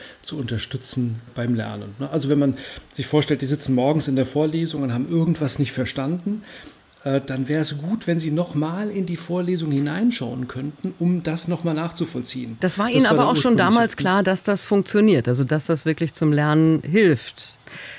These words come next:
Speaker 2: Zweitausendsechs haben Sie zur Computernutzung beim Lernen und Lehren Ihre Doktorarbeit geschrieben. Also das war Ihnen früh klar.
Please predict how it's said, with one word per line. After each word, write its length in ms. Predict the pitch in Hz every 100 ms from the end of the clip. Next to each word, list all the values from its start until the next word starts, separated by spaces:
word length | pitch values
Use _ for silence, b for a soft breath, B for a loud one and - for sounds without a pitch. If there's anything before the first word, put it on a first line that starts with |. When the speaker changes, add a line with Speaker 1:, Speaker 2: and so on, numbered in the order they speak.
| B
Speaker 2:
Zweitausendsechs 680 | - 135 156 156 160 196 180
haben 120 | 151
Sie 120 | 147
zur 180 | 143 160
Computernutzung 760 | - 143 196 185 165 165 175 156
beim 180 | 156 151
Lernen 300 | 147 165 170
und 120 | 165
Lehren 400 | 202 220 160 143
Ihre 260 | - 147 151
Doktorarbeit 580 | 233 - 147 120 123 120
geschrieben. 440 | - - 123 113
Also 160 | - 147
das 160 | -
war 120 | 185 214
Ihnen 160 | 214
früh 220 | - 294
klar. 320 | 294 - -